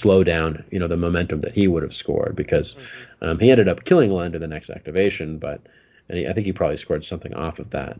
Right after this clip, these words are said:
Speaker 1: but, um, I had scored a lot. And then I think we were, I believe we were in the third round when the time ran out. Um, but because that whole first round had basically been wasted for him,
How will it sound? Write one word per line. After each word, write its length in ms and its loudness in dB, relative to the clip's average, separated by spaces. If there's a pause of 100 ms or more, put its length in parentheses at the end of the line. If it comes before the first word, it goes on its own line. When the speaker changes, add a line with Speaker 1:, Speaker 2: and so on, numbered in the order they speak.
(140)
Speaker 1:
but, 200 -10 (480)
um, 320 -6
I 120 0
had 140 2
scored 280 0
a 80 -2
lot. 420 -2 (220)
And 520 -4 (120)
then 360 2
I 80 -6
think 200 0
we 100 8
were, 640 4
I 80 -2
believe 240 6
we 80 6
were 160 6
in 80 -2
the 100 -6
third 280 0
round 340 -6
when 100 -10
the 60 -10
time 320 -8
ran 180 -8
out. 320 -2 (480)
Um, 540 -6 (320)
but 340 0
because 360 0
that 120 2
whole 300 4
first 240 -2
round 320 -2
had 260 -10
basically 580 -6 (300)
been 160 -6
wasted 420 0
for 140 2
him, 320 2